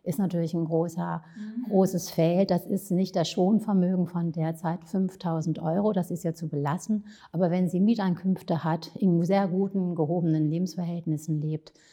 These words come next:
Speaker 1: dann kann man sich darüber streiten, ist der Vater überhaupt verpflichtet, Unterhalt zu zahlen. Und eine ei-, andere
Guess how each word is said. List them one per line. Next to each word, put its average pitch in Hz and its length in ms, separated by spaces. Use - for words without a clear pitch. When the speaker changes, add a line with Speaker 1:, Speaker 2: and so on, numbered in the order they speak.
Speaker 1:
dann 185 360
kann 202 140
man 196 120
sich 185 140
darüber 165 220
streiten, 175 540
ist 160 160
der 170 100
Vater 165 300
überhaupt 160 280
verpflichtet, - 560
Unterhalt 156 480
zu - 120
zahlen. 156 520
Und 233 340
eine 180 160
ei-, 180 300
andere 208 680